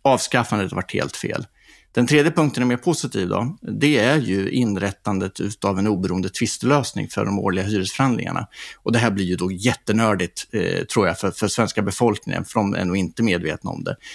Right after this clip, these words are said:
Men för alla hyresgäster och för både hyresgästföreningen och fastighetsägare så är det här mycket välkommet. Det här kommer att göra att förhandlingarna kommer att kunna fungera bättre. På lång sikt innebär det att våra hyresgäster får bättre förutsättningar till bra boende. Så att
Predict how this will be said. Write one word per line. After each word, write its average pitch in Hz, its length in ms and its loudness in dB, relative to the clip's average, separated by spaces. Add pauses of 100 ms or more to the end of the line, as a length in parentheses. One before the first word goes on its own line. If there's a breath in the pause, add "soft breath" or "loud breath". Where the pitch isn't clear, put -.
(140 loud breath)
Men 120 140 2
för - 80 0
alla 117 180 4
hyresgäster 123 800 2
och - 220 -2
för 120 100 -4
både 113 260 2
hyresgästföreningen 101 920 -2
och 98 60 -6
fastighetsägare 120 760 0 (380 soft breath)
så - 160 2
är 95 120 4
det 90 80 0
här 87 220 0
mycket 107 300 -2
välkommet. - 440 -6 (160)
Det 107 120 -4
här 120 160 2
kommer 110 220 0
att 95 140 -4
göra 98 280 2
att 98 160 -4
förhandlingarna 90 560 0
kommer 90 320 2
att 85 100 -4
kunna - 220 -4
fungera 85 380 -2
bättre. - 440 -4 (360 soft breath)
På 120 80 4
lång 113 260 4
sikt - 260 -4
innebär 92 440 -2
det - 120 -2
att - 140 -4
våra 87 100 0
hyresgäster 90 720 -2
får - 140 -4
bättre - 300 -6
förutsättningar - 640 -4
till - 120 -8
bra 80 160 -6
boende. 82 460 -4
Så 113 120 0
att - 120 0